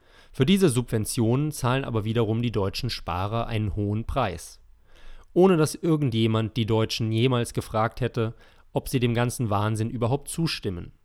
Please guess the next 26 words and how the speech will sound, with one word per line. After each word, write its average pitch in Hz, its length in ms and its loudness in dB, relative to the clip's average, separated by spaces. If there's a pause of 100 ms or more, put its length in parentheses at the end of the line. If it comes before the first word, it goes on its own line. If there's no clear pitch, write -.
(600)
Insofern 143 580 2
kann 123 180 2
man 107 140 0
die 101 80 0
Befunde 123 500 0
des 104 360 -6
I 107 160 -4
W 95 100 0
F 107 320 0
aus 123 220 -2
libertärer 120 580 0
Sicht 110 340 -4 (300)
getrost 143 560 0
als 147 240 -2
Sommerlochmeldung 104 1040 -2
verbuchen. 113 640 -2 (1900)
Haltet 120 400 2
den 165 160 2
Dieb. 127 320 -2 (460)
Wer 147 240 6
versuchte, 117 680 2
Venezuelas 117 800 2
Kommunisten 135 640 2
zu - 200 -6
töten? 117 520 -2 (720)
Caracas. - 800 0